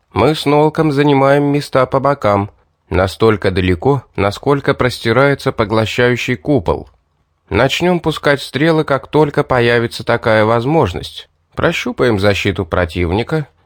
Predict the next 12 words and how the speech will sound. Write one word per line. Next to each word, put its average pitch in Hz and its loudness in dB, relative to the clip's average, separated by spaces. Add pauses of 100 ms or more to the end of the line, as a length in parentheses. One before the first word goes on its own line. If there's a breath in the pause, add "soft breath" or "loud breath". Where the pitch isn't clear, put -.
а 98 0
заодно 120 0
введём 151 0
его 156 0
в 131 -2
заблуждение. 98 0 (800)
А 101 0
суть 143 -6
обмана 139 2
вот 175 -4
в - -18
чём. - -2